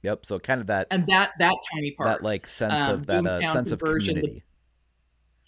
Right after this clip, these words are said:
Speaker 2: the sense of community, but a lot of agents won't share their secret sauce with you if they know that you're in their backyard and would be doing the same thing. Um, so that's particularly special 'cause some of the other big guys, um, there were several of us in the same office using the same franchise where I mentioned earlier, you know,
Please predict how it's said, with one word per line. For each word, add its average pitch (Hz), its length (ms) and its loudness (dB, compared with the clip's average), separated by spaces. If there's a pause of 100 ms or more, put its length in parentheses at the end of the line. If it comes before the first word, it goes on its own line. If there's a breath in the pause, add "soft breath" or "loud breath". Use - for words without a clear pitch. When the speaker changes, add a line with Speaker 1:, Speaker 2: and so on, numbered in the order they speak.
(180 loud breath)
Speaker 2:
the 170 80 -4
sense 214 200 0
of 214 120 -2
community, 185 400 0
but 175 100 -2
a 160 60 -2
lot 165 220 0
of 196 80 -2
agents 190 300 -4
won't 175 200 -10
share 214 240 0
their 196 120 -2
secret 185 300 -4
sauce - 300 -4
with 151 160 -8
you 98 220 -6
if 139 120 -10
they 156 140 0
know 147 160 -2
that 147 100 0
you're 151 160 0
in 147 60 -2
their 147 120 -4
backyard 147 460 -2
and 147 80 -4
would 143 120 -4
be 143 100 -6
doing 143 220 -2
the 139 60 -10
same 131 260 -10
thing. - 400 -10 (520 loud breath)
Um, 131 440 -2 (100)
so - 160 -2
that's 151 240 0
particularly 147 480 -6
special - 540 -10
'cause 151 120 -6
some 160 140 -2
of 151 60 -6
the 156 100 0
other 156 160 2
big 151 260 -2
guys, 127 580 -4
um, 131 420 -6
there 156 180 0
were 156 80 4
several 151 320 0
of 151 80 -2
us 147 160 -4
in 151 40 -10
the 139 60 -6
same 143 240 -4
office 139 320 -4
using 143 200 -8
the 139 80 -8
same 139 260 -6
franchise 143 520 -6
where 143 120 0
I 147 40 0
mentioned 143 280 -6
earlier, 143 400 -4
you 160 60 -8
know, 139 160 -4